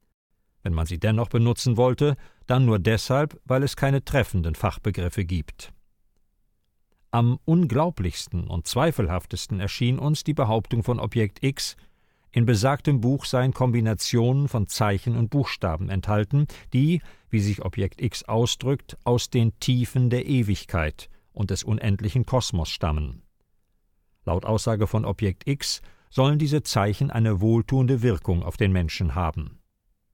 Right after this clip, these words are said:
Wir planten eine Versuchsreihe, in der wir die physiologischen Veränderungen bei Menschen, die jenes Buch lesen,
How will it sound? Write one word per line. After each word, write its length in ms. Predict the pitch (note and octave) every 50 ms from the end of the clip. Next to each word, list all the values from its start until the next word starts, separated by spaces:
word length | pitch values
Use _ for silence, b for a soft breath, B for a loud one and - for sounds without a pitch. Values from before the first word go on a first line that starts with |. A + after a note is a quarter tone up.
| _ _ _ _ _ _ _ _ _ _ _ _ _ _ _ _ _ _
Wir 220 | - C3+ D3+ E3+ D#3
planten 520 | - - E3 D#3+ E3 E3 - - - D#3
eine 220 | D3 D#3 E3 E3 -
Versuchsreihe, 880 | - E3+ C#3 C3 D3 A#2 - - - - F2 F2 F2 E2+ D#2 D#2+ D2+ - -
in 160 | - A2+ G#2
der 220 | G2+ A#2 A#2+ A2+ G#2
wir 120 | A2+ A#2
die 140 | G2 A2+ A2
physiologischen 840 | - - C3 A2+ G2 A2+ A#2 A2+ B2 C#3 D3 D#3 G3 - - D#3
Veränderungen 760 | C#3 - C#3 - A#2+ A2+ A2+ A#2 A2+ A#2 A#2+ C#3 C#3 C3+ C#3 B2
bei 120 | A#2+ G2+
Menschen, 520 | F#2+ G2 G2+ G#2 G#2+ - - - C#3 A#2+
die 100 | A2+ G#2
jenes 340 | G2 G#2 A2+ A#2 A2+ G#2+ -
Buch 300 | - - A#2 G#2+ - -
lesen, 460 | G#2+ G#2 A2 A2 A2 F#2+ B2+ C#3 D3